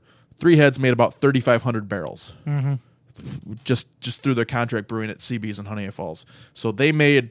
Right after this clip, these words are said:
Speaker 1: thirty-five hundred barrels, and the Genesee Brew House made, in one day, this is just in one batch, did one thousand barrels.
Speaker 2: Yeah.
Speaker 1: So just, just shows you the scope of, and the scale of a place like that. It's just,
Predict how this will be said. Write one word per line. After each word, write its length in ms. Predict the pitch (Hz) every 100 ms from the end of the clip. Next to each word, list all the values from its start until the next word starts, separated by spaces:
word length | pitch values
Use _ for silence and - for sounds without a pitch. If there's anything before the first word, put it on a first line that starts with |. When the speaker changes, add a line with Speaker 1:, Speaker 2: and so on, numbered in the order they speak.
| _
Speaker 1:
thirty-five 420 | 160 170 165 143
hundred 160 | 139 127
barrels, 480 | 110 107 104 95 - _ _ _ _ _
and 500 | 120 117 110 110 107
the 60 | 113
Genesee 320 | 147 156 147
Brew 180 | 131 156
House 480 | 123 107 107 - - _ _ _ _ -
made, 460 | 120 127 127 113 - _ _
in 160 | - 123
one 220 | 139 180
day, 460 | 151 139 113 92 98 _ _ _ _
this 260 | 123 151 -
is 160 | 110
just 300 | - 127 - -
in 280 | - 113
one 160 | 113 107
batch, 420 | 131 120 101 -
did 260 | 123 113 -
one 200 | 113 120
thousand 400 | 113 123 110 98
barrels. 360 | 85 76 - - -
Speaker 2:
Yeah. 220 | 156 120
Speaker 1:
So 140 | 147
just, 240 | 127 139 - _
just 240 | - 156 -
shows 440 | - - 156 151
you 120 | 135 127
the 80 |
scope 720 | 117 - - - 151 151 - - - _ _ _ _ _ _ _ _ _ _ -
of, 320 | 117 110 -
and 120 | 120
the 60 | 113
scale 460 | - 139 147 139
of 80 | 110
a 80 | 110
place 280 | - 117 -
like 180 | 104
that. 220 | 107 101 90
It's 120 | -
just, 220 | 113 -